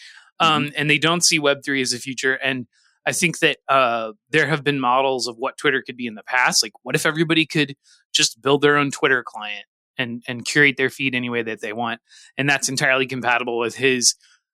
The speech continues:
Speaker 1: so-called free speech absolutism. People asked him to block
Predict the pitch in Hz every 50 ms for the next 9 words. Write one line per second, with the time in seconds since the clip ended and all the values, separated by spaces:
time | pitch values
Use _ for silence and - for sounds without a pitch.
0 | _ - - - 165 160 170 147 123 - - 175 180 175 170 - - 185 170 156
1 | - - - 135 143 139 - - 123 117 135 151 170 170 190 190 185 180 180 180
2 | 170 _ _ _ _ - - 156 151 135 127 131 135 131 - - 151 147 135 127
3 | 120 - 110 110 117 123 127 127 - -